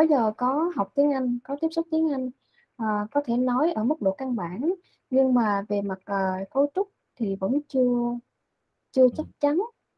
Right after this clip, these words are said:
Speaker 1: Ờ, và có lẽ là cũng, ờ, còn dịch nhiều. Đó, những đối tượng mà có biết nhưng mà
Speaker 2: Dịch.
Speaker 1: không biết cách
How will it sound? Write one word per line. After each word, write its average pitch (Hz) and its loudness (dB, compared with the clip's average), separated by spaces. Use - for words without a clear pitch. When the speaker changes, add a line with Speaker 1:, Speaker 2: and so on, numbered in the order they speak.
Speaker 1:
Ờ, 240 -6
và 214 0
có 294 -2
lẽ 233 2
là 247 2
cũng, 262 0
ờ, 277 0
còn 220 2
dịch 190 2
nhiều. 190 0
Đó, 196 -4
những 233 2
đối 294 6
tượng 196 2
mà 196 -4
có 269 -2
biết 330 2
nhưng 254 4
mà 220 -2
Speaker 2:
Dịch. 190 -6
Speaker 1:
không 247 -2
biết 254 -2
cách 320 -4